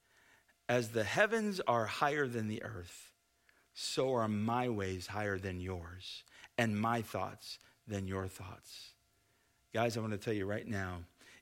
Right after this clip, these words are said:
in the times of pressing, it's our faith that is the epitome of our strength. And s-, Paul said in Second Corinthians,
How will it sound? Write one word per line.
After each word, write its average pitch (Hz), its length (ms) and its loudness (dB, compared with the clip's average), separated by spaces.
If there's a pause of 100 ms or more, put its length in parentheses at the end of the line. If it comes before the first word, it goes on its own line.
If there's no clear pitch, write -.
in 113 160 2
the 101 80 -2
times 147 680 -2
of - 260 -6
pressing, 101 580 -6 (840)
it's 120 200 2
our 101 200 2
faith - 680 -4 (640)
that 113 140 4
is 98 160 -2
the 101 160 -6
epitome 107 580 -6
of 95 100 -6
our 98 140 -8
strength. - 720 -12 (2000)
And 117 100 4
s-, - 200 -6 (160)
Paul 120 240 4
said 123 220 2
in 104 120 -2
Second 107 340 0
Corinthians, 101 680 -4